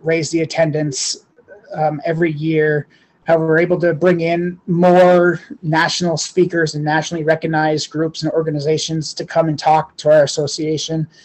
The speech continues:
and how we've grown from having, offering two or three classes to now offering five to six on a regular basis, um, every year for an association that only has roughly seventy A Ds in it. Um, being able to offer those,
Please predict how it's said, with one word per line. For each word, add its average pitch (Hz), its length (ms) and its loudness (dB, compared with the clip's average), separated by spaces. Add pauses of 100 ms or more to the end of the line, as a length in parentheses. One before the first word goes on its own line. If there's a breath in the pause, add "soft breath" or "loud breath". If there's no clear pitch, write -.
(280 soft breath)
and 180 100 2
how 196 140 6
we've 208 180 6
grown 196 240 6
from 190 160 2
having, 180 400 2
offering 180 400 4
two - 180 -2
or 190 120 6
three 185 200 2
classes 156 480 0
to 156 120 -10
now 156 180 2
offering 156 380 0
five 151 320 0
to 131 100 -14
six - 400 -4
on 147 80 -2
a 135 60 -6
regular 147 260 -2
basis, 147 540 -2 (400 soft breath)
um, 139 320 -2
every 151 240 -2
year 151 280 2
for - 160 -4
an 147 60 0
association 175 720 2
that 143 160 -2
only 175 220 2
has 190 400 0
roughly 165 280 2
seventy 160 540 0
A 156 140 -2
Ds 151 340 -4
in 180 160 -4
it. 139 160 -4 (640 soft breath)
Um, 143 380 0
being 190 220 0
able 175 160 0
to - 60 0
offer 165 360 2
those, 156 380 -4